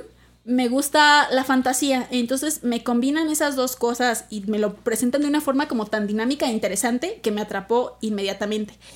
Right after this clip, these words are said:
Eso y que la verdad también me muestran una parte dolorosa. <laughs> No están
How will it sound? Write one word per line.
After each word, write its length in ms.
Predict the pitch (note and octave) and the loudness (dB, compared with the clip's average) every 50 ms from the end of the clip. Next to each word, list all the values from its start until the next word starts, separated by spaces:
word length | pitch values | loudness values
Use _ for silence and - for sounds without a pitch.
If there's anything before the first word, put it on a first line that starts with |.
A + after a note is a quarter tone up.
| - - - _ | -20 -20 -6 _
Eso 540 | C4+ D4 D4+ D4 - E4+ F4+ F#4+ - - - - _ _ | 0 2 2 2 2 2 2 2 0 -4 -10 -20 _ _
y 240 | C#4 D#4+ E4+ F4 F4+ F4+ | 0 2 2 2 0 0
que 80 | C4+ A#3+ | 0 0
la 120 | G#3+ G#3+ | 2 2
verdad 200 | G3+ G3+ A3 A3 | 0 0 -2 0
también 260 | C4 B3+ C4 B3 A#3+ | 0 0 2 2 2
me 80 | B3 B3 | 0 0
muestran 340 | A#3+ A#3 A3+ - - B3+ A#3+ | 0 0 -2 -2 -2 -2 0
una 220 | A3+ A3+ A3+ A3+ | 0 -2 -2 -2
parte 260 | - - A3+ - A#3 | -4 -6 -4 -2 -2
dolorosa. 540 | A3+ A3+ A#3 A#3+ A#3+ C4 C4+ C#4 - - - - _ _ _ _ - - | 0 0 2 2 2 4 2 2 0 -4 -8 -16 _ _ _ _ -10 -8
<laughs> 80 | E4 F4 G4 - - - - - - - - - - - | -8 -8 -8 -10 -14 -14 -16 -16 -18 -18 -20 -20 -6 0
No 100 | C#4+ E4+ | 0 2
están 180 | F#4 F#4 G#4+ | 4 4 6